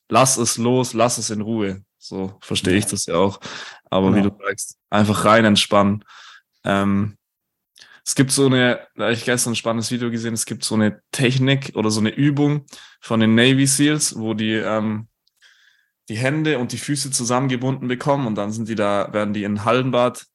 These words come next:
Speaker 1: also sind in einem Hallenbad, werden da ins Wasser reingeworfen, das Wasser ist halt,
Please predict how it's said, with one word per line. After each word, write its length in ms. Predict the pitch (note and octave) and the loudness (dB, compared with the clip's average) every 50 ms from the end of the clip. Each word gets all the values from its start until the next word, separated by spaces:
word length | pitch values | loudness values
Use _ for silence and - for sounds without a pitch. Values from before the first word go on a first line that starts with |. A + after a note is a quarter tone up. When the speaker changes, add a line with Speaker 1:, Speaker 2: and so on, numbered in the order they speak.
| _ _ - | _ _ -14
Speaker 1:
also 120 | G#2+ G#2 | -12 -10
sind 120 | G#2 G2+ - | -10 -10 -8
in 120 | - G2+ | -6 -4
einem 100 | G2 G2 | -2 0
Hallenbad, 460 | A2+ A2+ A#2 A#2 A2+ A2 G#2+ G2+ G2+ | 2 2 4 4 4 4 2 2 2
werden 160 | G2+ G2+ G#2 | 0 0 0
da 120 | G2+ G2 F2+ | 0 0 -2
ins 200 | G2 G2+ - G#2 | -2 -4 -2 0
Wasser 400 | G#2 A#2 A#2 - A2+ A2 G#2+ G#2+ | 0 0 0 0 0 0 0 0
reingeworfen, 480 | G#2+ A2 A2 A2 G#2+ G#2+ G#2+ - G#2+ | -2 -2 -2 -2 -4 -4 -4 -4 -6
das 160 | G2 F#2+ - G2 | -8 -6 -6 -6
Wasser 180 | G2+ G#2+ - | -8 -6 -6
ist 140 | G#2 - - | -8 -4 -4
halt, 200 | F#2 F#2 - | -4 -4 -4